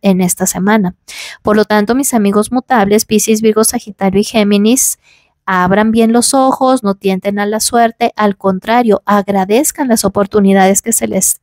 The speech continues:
eh, pueden presentar en esta semana.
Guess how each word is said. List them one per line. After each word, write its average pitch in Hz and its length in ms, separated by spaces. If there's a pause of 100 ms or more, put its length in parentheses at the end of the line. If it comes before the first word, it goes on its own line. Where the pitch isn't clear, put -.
eh, - 80 (160)
pueden 214 320
presentar 220 580 (540)
en 214 180
esta 190 240
semana. 170 460